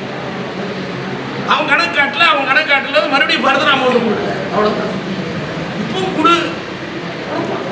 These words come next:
இது வ-, இங்க இருக்கிற ஐ ஏ எஸ் ஆபீசருக்கும் டெல்லியில இருக்கிற ஐ ஏ எஸ் ஆபீசருக்கு இருக்கிற பிரச்சனை.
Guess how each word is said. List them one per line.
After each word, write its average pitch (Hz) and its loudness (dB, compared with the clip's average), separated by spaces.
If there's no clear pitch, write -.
இது 226 0
வ-, 220 4
இங்க - -2
இருக்கிற 277 2
ஐ 254 4
ஏ 269 4
எஸ் 262 2
ஆபீசருக்கும் 262 0
டெல்லியில 285 6
இருக்கிற 254 4
ஐ 240 6
ஏ 311 6
எஸ் 302 0
ஆபீசருக்கு 247 2
இருக்கிற 233 2
பிரச்சனை. 185 -2